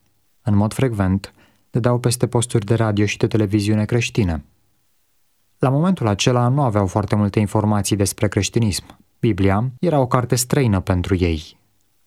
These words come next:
Isus era un învățător evreu necunoscut. Totuși, ei au început să citească Biblia din curiozitate. S-au simțit îndemnați să afle care erau învățăturile lui Hristos. Glasul blând al Duhului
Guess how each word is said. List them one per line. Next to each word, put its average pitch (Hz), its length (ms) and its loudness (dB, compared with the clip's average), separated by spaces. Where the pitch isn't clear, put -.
Isus - 580 -2
era 165 180 0
un 143 100 2
învățător 127 580 0
evreu 120 280 2
necunoscut. 117 800 -2
Totuși, 127 720 0
ei 175 220 0
au 165 100 0
început 170 380 0
să - 100 -2
citească 117 480 0
Biblia 110 320 2
din 107 140 2
curiozitate. 104 840 0
S-au - 200 0
simțit 110 400 0
îndemnați 104 560 2
să - 240 -2
afle 131 260 0
care 185 300 0
erau 113 220 2
învățăturile 107 720 2
lui 101 160 2
Hristos. - 640 -2
Glasul 147 340 0
blând 104 380 2
al 101 140 2
Duhului 101 540 0